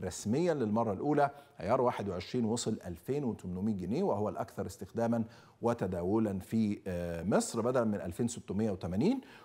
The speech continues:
وارتفاع، بارتفاع قيمته مية وعشرين، آه، جنيه، وزي ما قلنا عيار واحد وعشرين هو الأكثر مبيعًا. طيب، في منصة للصاغة اسمها آي، آه، صاغة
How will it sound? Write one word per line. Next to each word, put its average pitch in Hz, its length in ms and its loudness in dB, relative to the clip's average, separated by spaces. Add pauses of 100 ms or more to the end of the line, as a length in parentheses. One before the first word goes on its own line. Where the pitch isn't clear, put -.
(120)
وارتفاع، 120 1400 4
بارتفاع 110 520 2
قيمته 120 300 0
مية 113 180 2
وعشرين، 95 600 -2
آه، 85 380 -6
جنيه، 151 380 2 (280)
وزي 117 200 2
ما 120 100 2
قلنا 110 380 0
عيار 107 160 0
واحد 95 200 -4
وعشرين 85 260 -6
هو 95 120 0
الأكثر - 580 -6
مبيعًا. 69 480 -10
طيب، 135 160 6 (360)
في 247 240 4
منصة 202 560 6 (360)
للصاغة 139 1500 4
اسمها 139 600 4
آي، 117 280 0
آه، 95 260 -2
صاغة 175 480 4